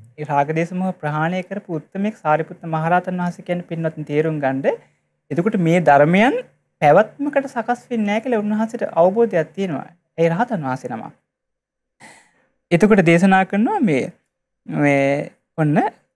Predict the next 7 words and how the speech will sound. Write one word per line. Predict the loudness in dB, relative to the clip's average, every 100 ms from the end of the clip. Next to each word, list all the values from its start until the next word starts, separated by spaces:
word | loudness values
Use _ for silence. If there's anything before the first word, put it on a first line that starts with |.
| _
දැනගන්නවා | 2 4 4 4 2 0 -2 _ _
මා | 2 4 4
තුළ | 2 0
මේ | 2 2
ධර්මයන් | 4 4 4 2
මේ | 0 0 2
ආකාරයට | 2 0 2 2 2 0